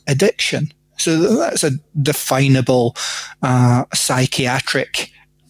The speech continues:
disorder, if y-, you believe in such things.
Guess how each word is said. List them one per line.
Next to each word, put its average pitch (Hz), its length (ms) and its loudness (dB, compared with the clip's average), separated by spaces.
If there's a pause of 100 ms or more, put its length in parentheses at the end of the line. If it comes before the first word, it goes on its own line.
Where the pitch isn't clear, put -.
(140)
disorder, 131 800 0
if 127 240 -2
y-, 139 120 0
you 127 180 0
believe 131 400 2
in 131 100 4
such - 420 -2
things. 175 500 2